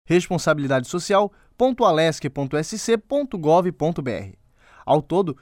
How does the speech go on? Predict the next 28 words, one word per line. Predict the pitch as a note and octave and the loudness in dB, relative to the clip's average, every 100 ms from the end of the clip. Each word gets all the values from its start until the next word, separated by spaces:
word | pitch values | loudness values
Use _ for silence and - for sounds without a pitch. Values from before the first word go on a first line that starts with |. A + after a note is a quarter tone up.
| _ | _
serão | - F#3+ G#3+ | -2 0 0
quatro | - G3+ A3 A#3+ A#3 | 0 2 4 2 -2
empresas | F#3+ D3+ D#3 F#3+ F#3+ F3 - | -6 -2 0 0 0 -4 -6
e | D#3 | -6
duas | C3 A3+ C4+ G3+ | -4 -2 -2 -2
organizações | A3+ G3+ F3 D3+ - G3 | -2 -2 -2 -4 -2 -4
sem | - A#3+ | -4 -6
fins | A#3+ G#3+ F#3 | -4 -6 -6
lucrativos | F#3+ A3+ G#3 F3+ F#3 F#3 | -4 -4 -4 -4 -4 -6
premiadas. | - B2 D#3 C#3+ G#2+ F#2 - - _ _ _ _ _ _ | -6 -6 -2 0 0 -4 -18 -20 _ _ _ _ _ _
Além | - A3 F3 | -2 0 0
do | C#3+ | -2
troféu, | E3 F3 F3 F#3 C3 _ _ - | -4 -2 2 2 0 _ _ -8
o | E3+ | -6
certificado | - C#4 - A3+ G3+ G#3+ F#3+ | -2 -4 -4 -8 0 2 2
de | F3 | 0
responsabilidade | E3+ G#3+ - F#3+ - E3+ D#3 C#3+ C3+ | 0 0 -2 -4 -2 -2 0 0 -2
social | F#3 F3+ G#3 G3+ - _ | -8 -2 2 0 -2 _
será | - A3 A3+ | -4 0 0
entregue | G#3 G3 G#3 F3 | 0 2 2 2
a | D3+ | -4
cinquenta | - D3+ C3+ F#3+ A#3+ A3+ | -4 -8 -2 0 2 0
e | F3+ | -4
duas | F3+ G#3 D#3 | 0 0 0
organizações | G#3 G3 F#3 D#3+ C#3+ - G3 | 0 0 -2 -2 -4 -2 -4
sem | F#3 A3+ A3 | -2 -2 -2
fins | - G#3 | -4 -6
lucrativos, | F#3 G#3 G3+ D#3+ D3+ E3+ F3+ | -4 -4 -2 -2 -2 -2 -2